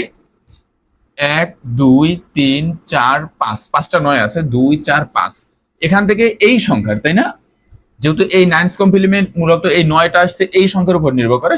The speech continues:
সুতরাং এই সংখ্যাটা বিয়োগ করো, নব্বই হাজার একশো বাউান্ন। যদি বিয়োগ করে দেখো, নিরানব্বই হাজার নয়শো নিরানব্বই, দেখো, নিরানব্বই হাজার নয়শো নিরানব্বই বিয়োগ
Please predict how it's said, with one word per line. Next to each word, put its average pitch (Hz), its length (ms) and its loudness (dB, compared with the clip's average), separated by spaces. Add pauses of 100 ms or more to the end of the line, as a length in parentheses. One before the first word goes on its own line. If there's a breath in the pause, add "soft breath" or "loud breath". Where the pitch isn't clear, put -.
সুতরাং 147 240 0 (420)
এই 139 120 -2
সংখ্যাটা 147 320 -2
বিয়োগ 139 220 -4
করো, 123 200 2
নব্বই 123 280 -2
হাজার 147 220 2 (180)
একশো 170 360 -6 (540)
বাউান্ন। 104 400 0 (540)
যদি 151 140 2 (340)
বিয়োগ 160 240 2
করে 190 160 0
দেখো, 185 180 0 (400)
নিরানব্বই 190 460 2
হাজার 214 240 2
নয়শো 156 320 2
নিরানব্বই, 117 440 2 (120)
দেখো, 113 160 0 (340)
নিরানব্বই 165 520 2
হাজার 135 320 4 (200)
নয়শো 135 580 2 (260)
নিরানব্বই 123 600 2 (520)
বিয়োগ 147 560 4